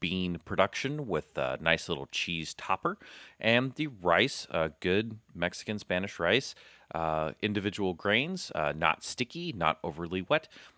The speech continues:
They were good sides. I enjoy the tortillas. The tortillas came wrapped together in foil. They were,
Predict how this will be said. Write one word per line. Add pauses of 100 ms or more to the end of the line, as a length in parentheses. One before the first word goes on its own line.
(120)
They
were (100)
good
sides. (500)
I
enjoy (120)
the
tortillas.
The
tortillas
came
wrapped
together
in
foil.
They
were,